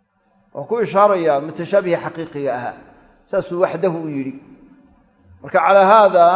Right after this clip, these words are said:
jumlada ka dambaysa waxay noqonaysaa jumlo cusub oo la bilaabanayo.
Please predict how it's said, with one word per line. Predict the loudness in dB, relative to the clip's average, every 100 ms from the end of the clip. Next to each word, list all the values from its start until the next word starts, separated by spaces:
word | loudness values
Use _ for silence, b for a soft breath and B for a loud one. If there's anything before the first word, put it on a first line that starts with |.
| 0 -10 -20 -20 _ _ _ _
jumlada | -14 -4 0 0
ka | 0
dambaysa | 0 0 -2 -2 -2
waxay | -2 -4
noqonaysaa | -4 -4 -4 -8
jumlo | -6 -4
cusub | -4 -6 -6
oo | -4
la | -2
bilaabanayo. | -2 -4 -6 -14